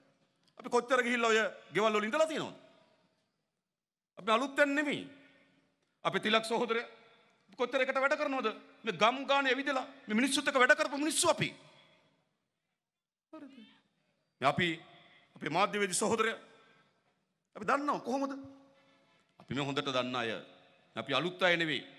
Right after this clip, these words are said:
අපි කොහෙන්වත් පාත් වුණු අය නෙවෙයි. මේ ජනතාවගේ ජීවිතයත් එක්ක ඉතා හොඳින් ගැට ගැහිලා, මේ ජනතාවගේ ජීවිතය වෙනස් කිරීම සඳහා දේශපාලන තෝරාගත්තු මිනිස්සු.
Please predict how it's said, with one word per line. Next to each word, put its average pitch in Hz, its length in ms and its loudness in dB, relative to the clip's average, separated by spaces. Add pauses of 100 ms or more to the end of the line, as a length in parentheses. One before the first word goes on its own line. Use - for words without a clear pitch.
(140)
අපි - 120 -16
කොහෙන්වත් 180 360 0
පාත් 185 320 2
වුණු 202 140 0
අය 185 140 6
නෙවෙයි. 175 240 0 (600)
මේ 147 80 2
ජනතාවගේ 202 640 4
ජීවිතයත් 220 440 2
එක්ක 208 100 -4
ඉතා 214 200 2
හොඳින් 214 260 0
ගැට 190 220 6
ගැහිලා, 220 300 2 (580)
මේ 170 100 2
ජනතාවගේ 226 520 4
ජීවිතය 233 380 4
වෙනස් 254 260 2
කිරීම 254 240 2
සඳහා 202 300 4 (340)
දේශපාලන 240 460 6
තෝරාගත්තු 247 400 4
මිනිස්සු. 240 420 2